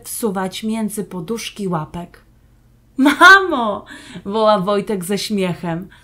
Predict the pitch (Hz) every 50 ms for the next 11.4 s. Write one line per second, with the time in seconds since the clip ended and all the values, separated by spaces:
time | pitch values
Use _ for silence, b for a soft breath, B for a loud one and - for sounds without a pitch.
0 | B B B - - 349 370 359 349 311 339 381 403 381 381 381 381 - 381 381
1 | 381 381 359 - - 311 349 370 381 370 370 - 240 208 196 294 B B B B
2 | B _ - - - 294 269 247 247 247 240 - - - - - 220 190 190 190
3 | 190 B B B B B B B _ 311 320 320 277 294 359 392 440 427 392 269
4 | 220 - - - 214 190 170 170 165 160 165 165 - - - _ _ _ _ B
5 | B B B B B B B - 587 539 - - 554 508 - - 480 508 554 554
6 | - - - - - - _ _ - - 285 262 240 - 254 226 - 240 202 185
7 | 202 202 - 220 208 190 180 175 170 170 - 190 170 - - - _ B B B
8 | B B B B B B B B B B 240 - - - - 381 392 381 370 370
9 | 370 - - 403 311 254 220 - 269 233 - - - 226 208 202 202 196 196 196
10 | 196 190 190 214 220 226 220 - 220 196 185 185 196 208 214 220 254 277 254 -
11 | - 196 - - - - _